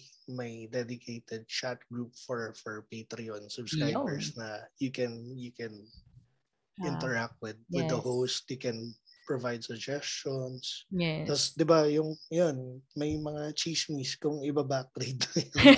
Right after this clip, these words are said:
Speaker 2: <laughs>
Speaker 1: yung mga chismis kami na hindi
Speaker 2: Oo.
Speaker 1: namin dinidisclose sa ano.
Speaker 2: Sa
Speaker 1: Sa
Speaker 2: community, sa community
Speaker 1: Oo.
Speaker 2: group. Oo.
Speaker 1: Oo, kasi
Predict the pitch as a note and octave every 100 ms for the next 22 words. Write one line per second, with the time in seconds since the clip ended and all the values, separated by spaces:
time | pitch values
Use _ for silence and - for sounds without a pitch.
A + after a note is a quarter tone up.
0 | E4+ D#4 D4+ D#4+ C#5 F5 - - - -
1 | - - F#3 F#3 F#3 - D3+ - D3+ -
2 | F#3 D#3+ D#3 - D#3 D3+ D3+ F#3+ E3+ F3+
3 | E3+ C3 C3+ C3+ B2+ B2+ - C3 B2+ -
4 | C3 A#2 A#2+ A#2+ _ _ _ - - F3+
5 | E3 E3 - F3+ F3+ F3 F3 E3+ G3 F#3
6 | E3 D#3 E3+ D#3 D3+ F#3+ F#3+ F#3+ - F3+
7 | F3+ F3 E3 - - - - F3+ D#3+ D3+
8 | D3+ D3 D3 C3+ C3+ C#3 E3